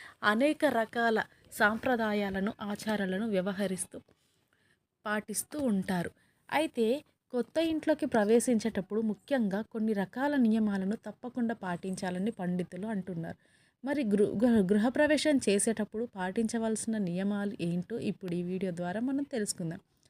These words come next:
ఇల్లు సమస్త శుభ వాస్తు ప్రకారం గృహ నిర్మాణం పూర్తి అయిన తర్వాత మంచి పాండిత్యం, శాస్త్ర పరిజ్ఞానం కలిగిన అనుభవజ్ఞులైన పండితుడిని సంప్రదించి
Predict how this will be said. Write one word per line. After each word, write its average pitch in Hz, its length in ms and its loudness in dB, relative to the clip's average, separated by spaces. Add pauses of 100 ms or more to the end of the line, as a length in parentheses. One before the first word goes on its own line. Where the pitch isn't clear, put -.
(400)
ఇల్లు 294 300 0
సమస్త 233 480 0
శుభ 208 260 0
వాస్తు 202 460 0
ప్రకారం 208 680 -2
గృహ 214 200 0
నిర్మాణం 214 480 0
పూర్తి - 500 -8
అయిన 185 240 -2
తర్వాత 165 680 -6 (640)
మంచి 240 320 2
పాండిత్యం, 202 680 -2
శాస్త్ర 226 440 0
పరిజ్ఞానం 190 720 -2
కలిగిన 185 580 0 (100)
అనుభవజ్ఞులైన 202 1040 0
పండితుడిని 196 760 0
సంప్రదించి 196 840 -2